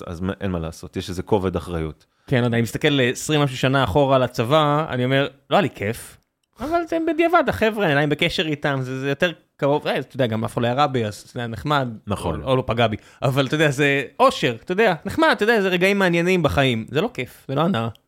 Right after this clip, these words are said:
Speaker 1: כן.
Speaker 2: הנאה
Speaker 1: כן.
Speaker 2: הם דברים אחרים בחיים, לא יודע. זה עשייה.
Speaker 1: זה עשייה.
Speaker 2: זה אין ברירה, זה
Speaker 1: יש,
Speaker 2: עשייה.
Speaker 1: יש בתוך זה רגעים כיפים, אבל צריך באמת,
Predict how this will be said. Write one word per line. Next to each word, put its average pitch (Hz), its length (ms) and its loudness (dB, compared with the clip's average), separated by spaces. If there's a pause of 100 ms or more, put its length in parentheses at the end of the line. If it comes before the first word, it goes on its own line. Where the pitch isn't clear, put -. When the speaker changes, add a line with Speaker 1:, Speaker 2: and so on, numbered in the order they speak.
(100)
Speaker 1:
כן. 80 260 -6 (340)
Speaker 2:
הנאה 151 200 -4
Speaker 1:
כן. 202 60 -2
Speaker 2:
הם 180 120 0
דברים 147 260 0
אחרים 139 300 0
בחיים, 104 360 -2
לא 113 60 -2
יודע. 107 180 -4 (1000)
זה 147 100 2
עשייה. 196 400 2 (560)
Speaker 1:
זה 110 160 0
עשייה. 90 340 -6 (160)
Speaker 2:
זה 131 100 -4
אין 196 140 0
ברירה, 160 300 2 (120)
זה 151 120 2
Speaker 1:
יש, 220 140 4
Speaker 2:
עשייה. 165 300 0
Speaker 1:
יש 180 300 4
בתוך 151 380 -4
זה 123 120 -6
רגעים 95 400 -4
כיפים, 139 360 -6
אבל 107 140 -8
צריך 107 280 -8
באמת, 113 380 -8